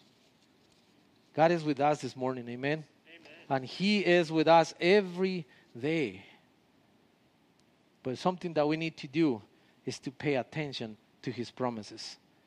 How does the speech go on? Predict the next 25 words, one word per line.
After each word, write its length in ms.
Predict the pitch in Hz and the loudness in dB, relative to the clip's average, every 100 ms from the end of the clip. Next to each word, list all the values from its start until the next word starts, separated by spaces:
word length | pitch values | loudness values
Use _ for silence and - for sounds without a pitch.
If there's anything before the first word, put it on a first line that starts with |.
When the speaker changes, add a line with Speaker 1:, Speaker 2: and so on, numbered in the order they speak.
| _ _ - | _ _ -8
Speaker 1:
He 200 | - 190 | -2 4
said, 220 | 202 185 | 6 6
"I 140 | 156 | 6
will 240 | 170 175 170 | 4 4 0
be 240 | 165 170 | 0 0
with 220 | 151 135 | 0 -2
you. 320 | 139 131 113 - _ - | 0 -2 -2 -6 _ -2
I 60 | 147 | 0
will 180 | 151 | 2
not 220 | 156 156 147 | 0 -2 -2
gonna 180 | 147 131 | -2 -2
leave 300 | 127 135 110 | -4 -4 -8
you." 200 | 107 110 _ _ _ - | -12 -16 _ _ _ -8
His 240 | 175 151 | -4 -4
promise 580 | - 190 240 214 143 - | 2 4 4 4 -2 -2
is 160 | 165 - | -4 -4
to 100 | 175 | -4
be 140 | 156 | -2
with 240 | 165 147 135 | -2 0 2
us, 440 | 131 107 - - _ _ _ _ | 0 -2 -12 -18 _ _ _ _
and 140 | 135 123 | -8 -8
He 440 | - 165 160 139 _ _ _ | -8 -4 -4 -6 _ _ _
will 180 | 127 131 | -8 -8
do 260 | 117 131 123 | -4 -4 -4
it. 140 | 113 | -8